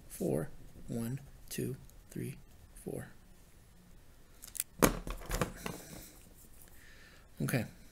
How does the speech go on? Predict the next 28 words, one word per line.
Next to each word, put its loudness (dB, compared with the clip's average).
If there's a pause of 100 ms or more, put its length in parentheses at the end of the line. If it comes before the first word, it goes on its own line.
(220)
look 4
at 4
that. 0 (840)
The 6
answer 6
is 0
one 8 (180)
point 6 (340)
two 6
one. 4 (1700)
Okay. 2 (3750)
Now, 8
let, 8
before 12
we 12
move 12
on, 12
I 10
just 10
want 8
you 10
to 0
think 10
about 10
what 8
we 6
just 6
did. 4